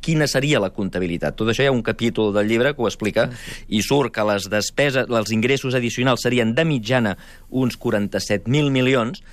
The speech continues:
Speaker 1: i les despeses addicionals, és a dir, ingressos de més quaranta-set mil milions, eh, despeses trenta-tres.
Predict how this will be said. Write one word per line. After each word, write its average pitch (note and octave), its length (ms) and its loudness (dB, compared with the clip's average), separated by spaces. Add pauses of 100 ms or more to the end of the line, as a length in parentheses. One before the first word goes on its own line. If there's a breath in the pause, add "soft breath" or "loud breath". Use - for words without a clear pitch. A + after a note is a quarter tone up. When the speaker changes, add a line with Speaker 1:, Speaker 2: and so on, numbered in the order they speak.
(320 loud breath)
Speaker 1:
i B2 500 2
les A2+ 260 0
despeses A#2 840 0
addicionals, A#2 600 0
és F#2 100 -6
a G#2 40 0
dir, G2+ 140 -2
ingressos A#2+ 540 0
de G#2+ 160 2
més C3+ 300 2
quaranta-set G#2+ 640 0 (240 soft breath)
mil C#3 260 -2 (300 loud breath)
milions, A#2 420 -2 (320 soft breath)
eh, A2+ 280 2
despeses A#2 540 0
trenta-tres. A#2 960 0